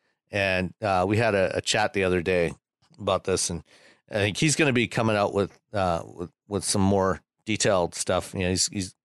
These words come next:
he's telling me he's gonna be going through some of his data that he's collected over the last several years. But, um, you know, I think something that's important to consider, and if you look at the, you know, some of the Tesla forums and stuff like that,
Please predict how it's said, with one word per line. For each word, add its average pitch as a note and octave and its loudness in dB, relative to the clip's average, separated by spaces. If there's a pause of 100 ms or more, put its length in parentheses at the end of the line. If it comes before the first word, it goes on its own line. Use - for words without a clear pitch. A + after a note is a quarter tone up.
he's F#2+ -8 (340)
telling F2+ 0
me F2 0
he's E2+ -2
gonna F#2 -4
be E2+ -8
going F2+ -2
through F#2 -2
some F#2 -2
of E2 -4
his D#2+ -4
data F2 0 (400)
that F2+ -10
he's E2 -4
collected F2 -4
over E2 0
the E2 0
last E2 0
several E2+ -2
years. D#2+ -2 (640)
But, G2+ 0 (180)
um, F#2+ 2 (720)
you A#2 -2
know, G2 -2 (100)
I G2 -2
think - -2 (480)
something A#2 0
that's G#2 2
important B2+ 0
to G2+ 0
consider, G#2+ 2
and G2 2
if G2 -2
you C3 2
look D#3+ 2
at B2 -2
the, A2 6
you A#2+ -2
know, G2+ 2
some A#2 0
of A2+ 2
the G2+ 2
Tesla G#2+ 0
forums F#2 0
and E2 -10
stuff - -6
like - -12
that, F#2 -4